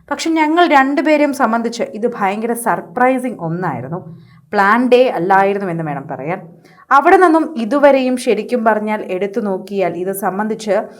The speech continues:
ഇപ്പോൾ ഒരുപാട് കാര്യങ്ങൾ മാറി മറിഞ്ഞു" എന്നാണ് ദുർഗ പറയുന്നത്. സോഷ്യൽ മീഡിയയിൽ താൻ ഗർഭാവസ്ഥ വളരെയധികം ആഘോഷിക്കുന്നതായി കാണുന്നുണ്ടല്ലേ?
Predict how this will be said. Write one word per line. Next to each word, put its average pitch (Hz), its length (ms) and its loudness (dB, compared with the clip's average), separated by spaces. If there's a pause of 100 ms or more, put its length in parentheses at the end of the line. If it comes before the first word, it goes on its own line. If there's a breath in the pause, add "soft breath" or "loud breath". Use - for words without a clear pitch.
(220 loud breath)
ഇപ്പോൾ 226 280 0
ഒരുപാട് 262 400 4
കാര്യങ്ങൾ 196 640 0
മാറി 208 420 2
മറിഞ്ഞു" 190 440 -2
എന്നാണ് 170 520 -8
ദുർഗ 170 240 -6
പറയുന്നത്. 151 540 -8 (220)
സോഷ്യൽ 320 320 2
മീഡിയയിൽ 349 400 2
താൻ 277 220 2
ഗർഭാവസ്ഥ 247 580 2
വളരെയധികം 220 640 0
ആഘോഷിക്കുന്നതായി 208 880 0
കാണുന്നുണ്ടല്ലേ? 165 840 -4